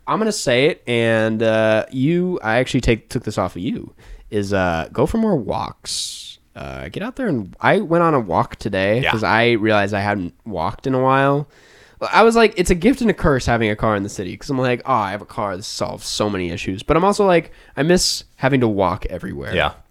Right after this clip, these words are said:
Speaker 2: Walking
Speaker 1: And
Speaker 2: is
Speaker 1: walking
Speaker 2: great.
Speaker 1: in the city makes you remi-, like, reminds you that you live in a city. I'm like,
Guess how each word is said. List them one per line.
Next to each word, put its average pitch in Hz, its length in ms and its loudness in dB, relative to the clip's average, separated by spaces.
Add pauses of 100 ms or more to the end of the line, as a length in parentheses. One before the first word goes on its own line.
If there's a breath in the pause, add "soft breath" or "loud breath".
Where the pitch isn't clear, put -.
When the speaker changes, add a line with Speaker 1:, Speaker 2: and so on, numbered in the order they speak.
(340)
Speaker 2:
Walking 131 320 4
Speaker 1:
And 139 80 6
Speaker 2:
is 147 40 6
Speaker 1:
walking 185 340 4
Speaker 2:
great. 202 140 -6
Speaker 1:
in 151 240 0
the 151 60 2
city 151 540 -2 (400 soft breath)
makes 139 320 2
you 139 260 0
remi-, 113 360 0
like, 127 280 0
reminds 135 420 4
you 170 80 2
that 135 140 2
you 123 120 -2
live 113 180 0
in 104 40 -2
a 92 60 -2
city. - 280 -10
I'm 85 120 -10
like, 104 240 -12